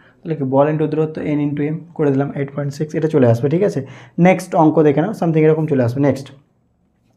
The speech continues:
কী বলছে দেখো, বায়ু মাধ্যমে দুটি আধানের মধ্যে ক্রিয়াশীল বল এফ, ওই আধান দুটিকে সম দূরত্বে কাঁচ মাধ্যমে রাখলে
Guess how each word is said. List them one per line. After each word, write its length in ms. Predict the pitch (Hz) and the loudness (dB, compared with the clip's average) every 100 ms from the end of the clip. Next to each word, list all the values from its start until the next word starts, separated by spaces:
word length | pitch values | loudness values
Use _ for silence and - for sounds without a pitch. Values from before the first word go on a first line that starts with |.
| _ | _
কী 60 | 160 | -2
বলছে 140 | 139 123 | 0 0
দেখো, 140 | 107 - - - - | -4 -10 -18 -14 -4
বায়ু 200 | 143 180 202 | 2 2 4
মাধ্যমে 300 | 202 190 202 180 | 0 2 0 0
দুটি 140 | 175 190 160 | 0 2 2
আধানের 280 | 160 180 185 | 2 0 -2
মধ্যে 180 | 180 175 175 | 0 -2 0
ক্রিয়াশীল 360 | 175 170 175 165 | 2 2 0 2
বল 100 | 170 127 | 2 2
এফ, 80 | 120 - - - 170 | -2 -6 -16 -8 2
ওই 80 | 180 | 6
আধান 160 | 180 190 | 6 4
দুটিকে 240 | 185 185 185 - | 2 0 0 0
সম 140 | 175 190 185 | 0 0 2
দূরত্বে 920 | 190 185 - - _ _ _ - 139 - - - _ _ 165 | 4 2 -2 -20 _ _ _ -8 -6 -6 -12 -20 _ _ 2
কাঁচ 160 | 170 175 196 | 2 4 2
মাধ্যমে 280 | 190 196 185 | 2 2 4
রাখলে 220 | 170 180 | 2 2